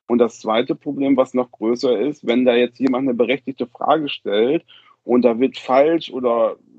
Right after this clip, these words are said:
nur teilweise drauf eingegangen, äh, ähm, dann hat man überhaupt nicht die Möglichkeit, sozusagen nochmal nachzuhaken. Weil wenn man live da steht und man liest seine Frage vor und jetzt kommt irgendwer und sagt irgendwie nur die Hälfte oder diese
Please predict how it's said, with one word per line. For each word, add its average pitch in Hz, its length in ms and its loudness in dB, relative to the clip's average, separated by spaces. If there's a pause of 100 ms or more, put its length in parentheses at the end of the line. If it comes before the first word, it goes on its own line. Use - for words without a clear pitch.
(140)
nur 135 400 0
teilweise 151 540 -2
drauf 123 300 -2
eingegangen, 131 840 -4 (420)
äh, 117 320 -2
ähm, 123 140 0
dann 120 160 -2
hat - 200 -14
man 131 140 0
überhaupt 123 340 -2
nicht - 180 -6
die 135 60 0
Möglichkeit, 127 680 0
sozusagen 123 500 0
nochmal 123 240 -2
nachzuhaken. 104 640 -2
Weil 101 140 -8
wenn 110 100 -6
man 107 180 -4
live 113 240 0
da 107 100 -12
steht - 320 -12
und 120 60 -14
man 113 240 -10
liest 123 200 -12
seine 104 180 -2
Frage 131 340 0
vor 156 240 -4
und - 80 -10
jetzt - 180 -12
kommt 113 240 -6
irgendwer 117 300 0
und 113 140 -4
sagt 110 240 0
irgendwie 113 240 -4
nur 117 140 2
die 104 120 -2
Hälfte 135 400 -2
oder 127 200 4 (320)
diese 117 260 -2